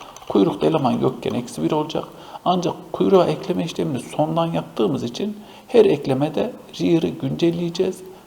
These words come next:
Tabi silme işleminde de rear'ı eksilteceğiz. Şimdi yapımızı oluşturduk.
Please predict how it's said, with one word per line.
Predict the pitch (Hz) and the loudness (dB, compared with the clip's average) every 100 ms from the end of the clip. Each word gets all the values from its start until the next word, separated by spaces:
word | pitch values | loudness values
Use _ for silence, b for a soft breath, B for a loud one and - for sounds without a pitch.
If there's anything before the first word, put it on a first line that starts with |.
| - | -4
Tabi | 202 165 | -2 0
silme | 208 196 143 | -2 0 0
işleminde | - 107 113 131 | -2 -4 -2 -2
de | 180 170 160 | -2 0 2
rear'ı | 127 - - - | 2 0 -6 -4
eksilteceğiz. | 135 - - - - - - - - - - - - - B B B B B B | -2 -2 -6 -8 -10 -12 -14 -16 -16 -20 -20 -20 -20 -20 B B B B B B
Şimdi | - - 240 | -2 -2 0
yapımızı | 208 220 220 170 160 185 202 214 - | 4 4 4 2 -2 2 2 2 0
oluşturduk. | 160 131 - - 90 - 214 | 0 2 0 -2 -2 -2 -6